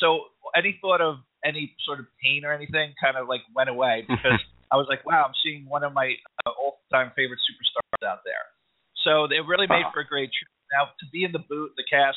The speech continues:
Speaker 1: all that jazz for another three or four months, that wasn't so
Speaker 2: <laughs>
Speaker 1: much fun. Um,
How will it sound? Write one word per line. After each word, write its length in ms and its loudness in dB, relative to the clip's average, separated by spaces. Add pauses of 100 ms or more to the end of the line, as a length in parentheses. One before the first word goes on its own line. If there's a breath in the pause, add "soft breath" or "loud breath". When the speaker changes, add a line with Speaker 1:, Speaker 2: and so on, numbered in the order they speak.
Speaker 1:
all 280 -14
that 100 -8
jazz 480 -4
for 160 -20
another 220 -10
three 100 -8
or 140 -10
four 180 -12
months, 240 2 (460 soft breath)
that 160 2
wasn't 340 -2
so 120 6
Speaker 2:
<laughs> 80 8
Speaker 1:
much 180 -2
fun. 260 4
Um, 600 -8